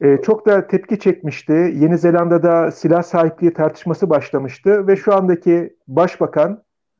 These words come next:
e, Jacinda Ardern, tam da telaffuz edemiyorum ama Yeni Zelandalılar İngilizceyi de biraz değişik konuşuyorlar. Arde-, Ardern diyeyim, soy ismiyle hitap edeyim.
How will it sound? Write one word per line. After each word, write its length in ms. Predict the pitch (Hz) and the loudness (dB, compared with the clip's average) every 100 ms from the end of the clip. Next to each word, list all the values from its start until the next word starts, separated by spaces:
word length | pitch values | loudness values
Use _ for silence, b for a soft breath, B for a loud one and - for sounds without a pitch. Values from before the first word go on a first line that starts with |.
| _ _ _ - | _ _ _ -2
e, 420 | 143 139 139 135 | 2 4 4 2
Jacinda 560 | 117 156 156 180 175 175 | 0 -2 0 -2 0 0
Ardern, 640 | 160 165 147 143 143 156 160 - - | 2 0 2 0 0 -6 -12 -16 -4
tam 300 | 151 156 147 | -2 -2 -2
da 180 | 156 | -2
telaffuz 380 | 151 160 160 165 | 0 0 0 0
edemiyorum 500 | 175 185 175 143 147 | 0 0 0 0 0
ama 340 | 202 170 185 - _ _ b b | 0 -2 -4 -10 _ _ b b
Yeni 220 | 143 160 | -2 0
Zelandalılar 520 | 156 165 170 170 160 170 | 2 2 0 0 -2 -2
İngilizceyi 500 | 151 160 175 170 175 | -2 -2 0 2 2
de 100 | 135 | 2
biraz 260 | 135 123 | 0 0
değişik 340 | 135 131 165 - | -2 -4 -6 -4
konuşuyorlar. 720 | 156 135 - 135 165 233 - _ _ _ _ _ _ _ - | -4 -4 -4 -2 0 -2 -8 _ _ _ _ _ _ _ 0
Arde-, 360 | 170 202 175 - | 4 4 2 2
Ardern 520 | 180 202 175 156 135 | 2 4 4 2 0
diyeyim, 240 | 131 135 | -4 -6
soy 220 | 131 175 175 | -4 0 0
ismiyle 420 | 170 175 170 151 | 0 -6 -2 -4
hitap 320 | 127 143 139 | -2 -2 0
edeyim. 380 | 131 139 196 | -2 -4 -4